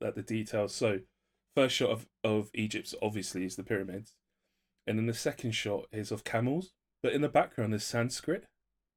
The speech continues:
And it's like, bruv, the wrong, wrong, wrong text. Turn up,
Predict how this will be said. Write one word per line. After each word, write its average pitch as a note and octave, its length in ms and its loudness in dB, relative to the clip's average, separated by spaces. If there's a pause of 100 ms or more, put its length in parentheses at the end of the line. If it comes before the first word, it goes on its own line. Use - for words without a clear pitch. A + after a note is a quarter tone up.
(120)
And A#2 100 4
it's - 160 -4
like, A#2+ 340 6
bruv, G#2+ 200 -4 (260)
the G#2 380 -4
wrong, A2 260 0 (220)
wrong, A#2 240 0 (440)
wrong A#2 160 2
text. - 480 -2 (1160)
Turn C3+ 240 6
up, A#2+ 220 2